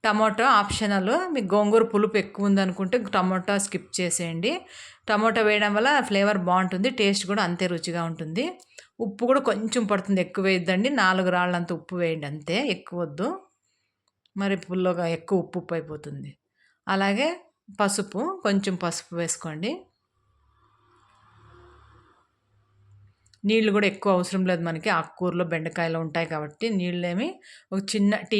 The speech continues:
గ్లాస్ ఉంటుంది కదా, అంత, ఆ గ్లాస్ చూపిస్తాను కదా, ఇంత మాత్రం నీళ్ళు వేసుకుంటే చాలు. ఎక్కడ ఇంకా ఆయిల్ ఏం వేయలేదు చూడండి, సింపుల్గా ఇంతే నీళ్ళు వేసి కుక్కర్ మూత పెట్టి మనం మూడు విజిల్ వచ్చి, వచ్చినిచ్చి స్టవ్ ఆఫ్ చేసుకుందాము.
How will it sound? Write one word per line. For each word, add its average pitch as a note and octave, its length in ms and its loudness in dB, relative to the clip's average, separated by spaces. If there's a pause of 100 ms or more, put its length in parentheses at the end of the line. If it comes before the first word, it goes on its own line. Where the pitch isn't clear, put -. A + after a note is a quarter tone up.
(100)
గ్లాస్ F#3 280 0
ఉంటుంది E3+ 260 -8
కదా, G3+ 160 -2
అంత, F3 300 -2 (120)
ఆ E3+ 100 -6
గ్లాస్ D#3 400 -6
చూపిస్తాను D#3+ 340 -8
కదా, A#3 100 0
ఇంత F#3 180 -2
మాత్రం E3 340 -4 (100)
నీళ్ళు E3+ 280 -4
వేసుకుంటే F3 440 -6 (100)
చాలు. D#3 260 -6 (920)
ఎక్కడ G3+ 300 -2
ఇంకా G3 200 4
ఆయిల్ F#3 260 2
ఏం F3+ 220 0
వేయలేదు F3+ 380 -2
చూడండి, F3 220 -4
సింపుల్గా G3+ 500 0
ఇంతే G3+ 360 2
నీళ్ళు F#3 280 2
వేసి F3 320 -2 (480)
కుక్కర్ G#3+ 380 0
మూత F#3+ 280 0
పెట్టి G3 220 -2
మనం G3+ 320 2
మూడు G3 220 6
విజిల్ F3+ 320 0
వచ్చి, F3 480 -6
వచ్చినిచ్చి D#3+ 540 -6
స్టవ్ F#3+ 280 0
ఆఫ్ D#3 240 0
చేసుకుందాము. C#3+ 640 -6